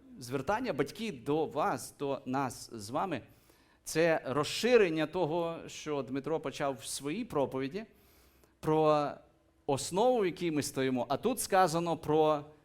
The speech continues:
покров, під яким ми ходимо, про дах, який над нами.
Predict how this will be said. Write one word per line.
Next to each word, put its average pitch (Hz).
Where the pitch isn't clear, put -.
покров, 180
під 170
яким 175
ми 175
ходимо, 101
про 165
дах, 170
який 165
над 156
нами. 156